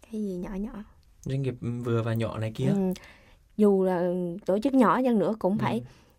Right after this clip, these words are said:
Speaker 1: đúng, đúng như thầy nói luôn á. Vừa phải, ờm, sản xuất nè, nhưng mà phải nhắm tới cái việc bảo vệ môi trường, không có được, ừ, xả khí thải độc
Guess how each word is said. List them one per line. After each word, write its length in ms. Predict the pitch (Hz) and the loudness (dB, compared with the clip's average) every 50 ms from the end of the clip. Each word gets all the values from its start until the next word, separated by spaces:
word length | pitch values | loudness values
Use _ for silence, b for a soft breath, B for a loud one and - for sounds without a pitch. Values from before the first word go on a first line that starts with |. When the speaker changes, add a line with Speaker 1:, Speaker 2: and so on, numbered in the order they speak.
| B _ | B _
Speaker 1:
đúng, 180 | - 214 254 269 - | 2 2 2 4 4
đúng 140 | 247 226 254 | 4 4 4
như 220 | 339 359 392 294 | 6 6 4 4
thầy 180 | 254 - 208 185 | 4 2 -2 0
nói 220 | 190 190 214 269 | 0 0 0 0
luôn 140 | 285 240 226 | 0 0 0
á. 40 | 247 - b b b | -2 -6 b b b
Vừa 160 | 202 208 208 | 6 6 6
phải, 320 | - - 185 131 185 233 262 | 6 6 2 4 6 6 6
ờm, 480 | 269 262 247 240 233 226 220 214 214 214 - _ _ _ _ - | 6 4 4 2 2 2 2 2 0 0 -4 _ _ _ _ -4
sản 220 | - 220 170 190 | 0 0 0 2
xuất 260 | 208 - 302 302 302 254 | 4 4 4 4 4 2
nè, 220 | 220 190 175 160 - b b b b b | 2 2 2 0 -4 b b b b b
nhưng 200 | 220 220 214 208 | 4 4 6 6
mà 140 | 202 185 185 | 4 2 0
phải 180 | - - 175 | 0 -2 0
nhắm 300 | 190 208 214 226 262 294 294 | 2 2 2 2 2 0 2
tới 260 | 294 277 269 285 285 | 2 4 4 4 4
cái 100 | 269 269 | 4 2
việc 200 | 220 208 - - | 2 2 0 0
bảo 160 | 190 170 185 | -2 -2 0
vệ 120 | 214 220 156 | 0 2 2
môi 260 | 196 220 254 262 254 - _ - | 4 4 4 2 0 -2 _ 6
trường, 400 | 226 220 208 196 190 180 170 160 b b b b b b | 8 8 8 8 6 4 0 -2 b b b b b b
không 300 | b - - 233 240 247 | b -2 -2 0 0 2
có 80 | 254 277 | 2 2
được, 260 | 240 214 185 - - | 2 2 2 0 -2
ừ, 80 | - 180 175 175 175 170 180 b b b b b b b - | -4 -4 -2 -2 -4 -6 -8 b b b b b b b -14
xả 480 | - - 190 123 90 185 220 247 254 | -4 -2 -2 0 0 -2 -2 -2 -4
khí 320 | 254 - - 262 294 359 359 | -4 0 0 2 4 4 2
thải 300 | - 262 151 131 160 240 | 2 0 0 2 2 2
độc 140 | 254 233 202 | 0 0 -2